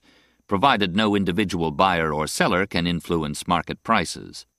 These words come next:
It is this line of argument that has served as the theoretical underpinning for the laissez-faire policies of the nineteenth century, and it is also the basis of the current belief in the magic of the marketplace.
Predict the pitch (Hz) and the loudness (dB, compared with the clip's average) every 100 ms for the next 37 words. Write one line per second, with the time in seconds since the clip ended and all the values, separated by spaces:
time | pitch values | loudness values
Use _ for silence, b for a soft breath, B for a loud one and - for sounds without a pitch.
0 | _ _ _ _ _ _ 147 147 131 156 | _ _ _ _ _ _ 4 4 2 2
1 | 202 135 120 113 101 80 69 67 64 85 | 2 2 2 2 2 2 0 -6 -6 -4
2 | 76 76 76 - 85 85 87 90 90 - | -4 -2 -4 0 0 0 0 0 0 -2
3 | 90 - 101 104 98 95 95 95 - 104 | -6 -2 0 2 2 0 0 0 2 0
4 | 90 85 - 80 76 95 110 92 92 87 | 0 0 -2 -2 0 -2 -2 -2 0 0
5 | 107 104 98 98 95 - 92 82 82 82 | 0 0 0 0 0 0 -2 -2 -2 -2
6 | 82 80 85 82 78 - 76 73 160 127 | -2 -4 -2 -2 -2 -6 -8 -4 -2 -4
7 | - 62 57 - _ _ _ _ _ _ | -6 -10 -12 -18 _ _ _ _ _ _
8 | _ _ - 165 185 160 135 143 131 123 | _ _ 0 2 4 4 4 2 2 0
9 | 107 95 95 101 - 82 92 208 165 95 | 2 2 0 -2 -2 -2 0 2 2 0
10 | 92 87 87 - 90 85 85 76 - 80 | 0 0 0 0 0 2 0 -2 -4 -2
11 | 85 78 80 - 73 82 95 92 76 - | 0 0 -4 -2 -2 0 2 0 -4 -8
12 | 73 58 50 - | -8 -8 -10 -14